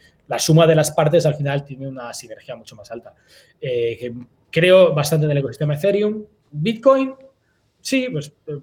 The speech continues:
bueno, yo creo que, que tiene la parte de,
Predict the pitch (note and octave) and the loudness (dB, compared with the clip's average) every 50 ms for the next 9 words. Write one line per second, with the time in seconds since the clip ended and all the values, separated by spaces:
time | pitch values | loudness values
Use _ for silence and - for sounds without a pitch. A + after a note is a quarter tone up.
0 | _ - F3+ F3 D#3+ D#3 D#3 C#3+ C#3+ D3 D#3+ D#3+ D#3 E3+ D3 C3 A#2+ - _ B2+ | _ -4 -4 -2 -2 -2 -2 -4 -2 -2 -2 -2 0 -2 -4 -4 -6 -10 _ -18
1 | A2+ A2 G#2 _ _ C3+ B2+ C3+ C#3 - - D3+ B2 A2+ _ C#3 C3 A#2+ A#2+ A#2 | -18 -18 -20 _ _ -12 -10 -8 -8 -8 -8 -8 -10 -8 _ -10 -10 -8 -8 -8
2 | A#2 A2+ A2 G#2+ G#2 G#2 G#2 | -8 -8 -8 -10 -12 _ -20